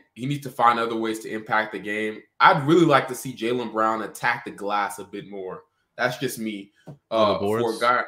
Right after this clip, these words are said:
Speaker 1: yeah, I want him to grab, get a ten rebound game,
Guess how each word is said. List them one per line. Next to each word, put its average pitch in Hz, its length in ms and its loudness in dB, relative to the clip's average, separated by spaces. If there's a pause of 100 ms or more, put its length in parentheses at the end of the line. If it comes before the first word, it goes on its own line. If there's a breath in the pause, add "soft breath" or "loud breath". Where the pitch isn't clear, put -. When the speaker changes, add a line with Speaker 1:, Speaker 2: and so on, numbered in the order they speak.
Speaker 1:
yeah, 117 200 0 (120)
I 113 40 0
want 143 220 0
him 127 100 -6
to - 180 -14 (400)
grab, 120 280 4 (220)
get 120 140 -2
a 113 60 -6
ten 131 260 -4
rebound 110 480 -4
game, 107 320 -6